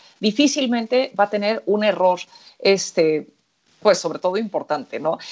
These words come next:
Y bueno, yo aquí quisiera compartirles un caso personal. Hace aproximadamente veinte años me hice una cirugía, este, eh, de ojos, y curiosamente en este, eh,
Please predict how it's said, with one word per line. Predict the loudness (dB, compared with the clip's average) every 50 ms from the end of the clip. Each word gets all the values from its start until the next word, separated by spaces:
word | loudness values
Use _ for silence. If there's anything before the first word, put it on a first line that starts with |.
| -14 -6
Y | -2 2 4 4
bueno, | 6 6 6 4 4
yo | 0 -2
aquí | -2 -2 -8
quisiera | -8 -6 -4 -2 -2 -2 -4 -6
compartirles | -10 -10 -8 -8 -10 -6 -2 -2 -2 0 -2 -4 -4 -4 -8
un | -8 -8 -6 -2
caso | -2 -2 -2 -2 -4
personal. | -4 -4 -4 -2 -2 -4 -2 0 0 0 0 -2 -8 -14 -20 -20 -10 -2
Hace | -2 -2 0 0 0 0 0 0 0 0 -2 -2 -6 _ _ _ _
aproximadamente | -4 -4 -2 -4 -8 -6 -2 0 2 2 2 0 -4 -4 -4 -2
veinte | 0 0 -2 -2 -2 0
años | 0 0 -2 -6 -8 -8 -10 -12 -16 -20 -20 -20 -20 _ -4
me | -2 0 0
hice | 0 -2 -4 -4
una | -2 -2 -4 -6
cirugía, | -6 -4 -6 -6 -6 -6 -6 -2 2 2 2 2 0 -2 -6 -8
este, | -10 -8 -8 -8 -10 -8 -4 -2 -2 0 0 -2 -4 -6 -8 -6
eh, | -4 -4 -2 2
de | 4 6
ojos, | 6 6 4 2 0 -2 -2 -2 -4 -10 _ _ -20 -20 -20 -20 _ _ _
y | -4 -2 0 0 -2
curiosamente | 0 0 2 2 2 0 0 -4 -4 -4 -4 -6 -4 -4 -4 -4 -4 -6
en | -6 -6 -6 -4 -4
este, | -6 -6 -8 -8 -8 -6 -6 -6 -4 -4 -4 -2 -2 -2 -2 -2 -4
eh, | -6 -6